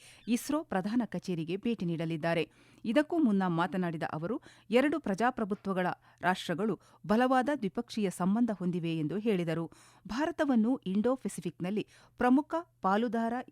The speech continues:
ರಾಷ್ಟ್ರ ಎಂದು ಬಣ್ಣಿಸಿದ ವಾಡೆಫುಲ್ ಉಭಯ ದೇಶಗಳ ನಡುವಿನ ದ್ವಿಪಕ್ಷೀಯ ಸಹಕಾರದ ಮಹತ್ವವನ್ನು ಪ್ರಸ್ತಾಪಿಸಿದ್ದಾರೆ. ಇದು ಜೊಹಾನ್ ವಾಡೆಫುಲ್ ಅವರ ಮೊದಲ ಭಾರತ ಭೇಟಿಯಾಗಿದೆ. ಉತ್ತರ ಕನ್ನಡ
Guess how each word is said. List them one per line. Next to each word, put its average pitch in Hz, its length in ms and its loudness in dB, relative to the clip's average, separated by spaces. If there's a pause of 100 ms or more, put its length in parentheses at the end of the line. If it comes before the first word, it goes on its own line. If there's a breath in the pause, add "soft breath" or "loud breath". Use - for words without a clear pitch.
(140)
ರಾಷ್ಟ್ರ 185 440 -6
ಎಂದು 190 260 -2
ಬಣ್ಣಿಸಿದ 170 460 -4
ವಾಡೆಫುಲ್ 160 560 -4 (320 loud breath)
ಉಭಯ 285 340 2
ದೇಶಗಳ 208 460 0
ನಡುವಿನ 170 340 -2 (360 soft breath)
ದ್ವಿಪಕ್ಷೀಯ 214 540 -2
ಸಹಕಾರದ 180 520 -4
ಮಹತ್ವವನ್ನು 170 640 -2
ಪ್ರಸ್ತಾಪಿಸಿದ್ದಾರೆ. 165 1080 -4 (460 soft breath)
ಇದು 165 280 -6 (260 soft breath)
ಜೊಹಾನ್ 170 400 0 (120)
ವಾಡೆಫುಲ್ 180 520 -6
ಅವರ 180 200 -6 (360 soft breath)
ಮೊದಲ 240 420 0 (160)
ಭಾರತ 170 440 -2 (220)
ಭೇಟಿಯಾಗಿದೆ. 165 760 -2 (1400)
ಉತ್ತರ 294 320 0
ಕನ್ನಡ 247 340 4